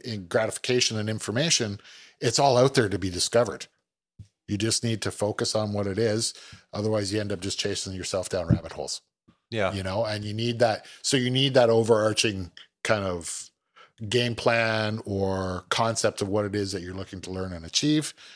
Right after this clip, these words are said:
Speaker 1: And then you just start filling in the pieces, you know, and, and utilizing the people that are around you.
Speaker 2: I was gonna say, leveraging the people that you know,
Speaker 1: Yeah.
Speaker 2: that you can recognize that, "Oh, this person, I'll know this.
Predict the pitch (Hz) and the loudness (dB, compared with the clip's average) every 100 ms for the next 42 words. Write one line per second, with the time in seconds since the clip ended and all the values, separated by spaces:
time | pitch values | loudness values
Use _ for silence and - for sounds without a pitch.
0 | - - 101 104 113 120 123 - 127 117 | -20 -10 -4 -2 -2 0 0 0 0 -2
1 | - 110 120 120 117 107 135 - - - | -2 -2 0 -2 -4 -4 -4 -4 -4 -8
2 | - _ _ - 90 92 113 104 101 98 | -10 _ _ -16 -12 -8 -8 -8 -8 -12
3 | - 104 104 120 127 120 113 113 - - | -10 -10 -6 -2 0 0 -2 -6 -6 -6
4 | 110 107 104 104 95 95 104 120 80 - | -6 -4 -4 -4 -6 -6 -6 -8 -8 -2
5 | 117 120 117 - 104 107 120 123 127 113 | 0 2 2 4 6 6 4 4 2 2
6 | 123 120 107 104 104 98 82 - _ _ | 2 2 2 2 4 4 2 -6 _ _
7 | 101 95 113 113 107 113 110 110 110 104 | -14 -2 2 2 4 4 4 4 4 4
8 | 101 107 107 104 104 113 104 110 104 101 | 4 6 6 4 4 2 4 4 6 4
9 | 95 90 90 - | 4 2 2 -2